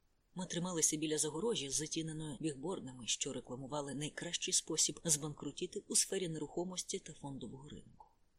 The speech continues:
«Ну, це принаймні», — прошепотів Олег, «стане хорошим матеріалом для моїх творів». Я зупинився і зупинив Олега, поклавши йому руку на груди. «Творів?» —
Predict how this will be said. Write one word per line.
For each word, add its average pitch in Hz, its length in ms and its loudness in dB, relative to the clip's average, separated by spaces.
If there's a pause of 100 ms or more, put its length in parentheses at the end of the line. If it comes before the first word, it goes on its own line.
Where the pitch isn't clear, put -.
(260)
«Ну, 175 240 2
це 202 200 10
принаймні», — 220 720 2 (120)
прошепотів - 580 -2
Олег, 143 360 -4 (160)
«стане 311 380 4
хорошим 277 440 2
матеріалом 220 540 4
для 214 120 4
моїх 208 300 -2
творів». 160 460 -6 (520)
Я 147 100 2
зупинився - 520 2
і 160 140 -2
зупинив 151 460 -2
Олега, 147 360 -2
поклавши 151 480 -2
йому 143 160 -4
руку 151 220 -8
на 160 80 -6
груди. 139 440 -10 (500)
«Творів?» — 135 420 -4